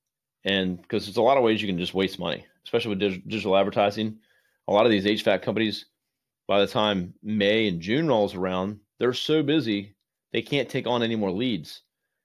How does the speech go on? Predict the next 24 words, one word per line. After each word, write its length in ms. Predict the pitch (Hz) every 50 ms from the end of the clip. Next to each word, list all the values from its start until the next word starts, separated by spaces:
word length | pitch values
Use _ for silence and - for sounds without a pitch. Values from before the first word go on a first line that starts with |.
| _ _ _ -
Yet 180 | 107 113 98
most 260 | - 107 131 143 -
companies 280 | - 120 95 104 104 98
just 320 | 101 101 95 - - _
keep 240 | - - - 120 107
it 100 | - -
flying 360 | - - 110 107 107 107 104
in 280 | 113 127 120 101 87 90 _ _ _ _ _ _ _ _ _ _ -
and 180 | 87 92 90
they 100 | 87 90
keep 340 | 90 - - 113 - - _ _ _ _ _ _ _
the 60 | 110 107
gas 340 | 95 101 92 107 - - -
on. 240 | 73 64 60 57 - _ _ _ _ _ _ _ _ _ _ _ _ _ -
And 100 | - 101
that's 200 | 104 104 101 -
a 40 | 95
lot 220 | 92 101 113 117
of 60 | 98
wasted 340 | 90 98 107 104 - - 90
money 220 | 92 110 117 110
when 120 | 98 92 95
you 60 | 101
could 220 | 98 104 87 85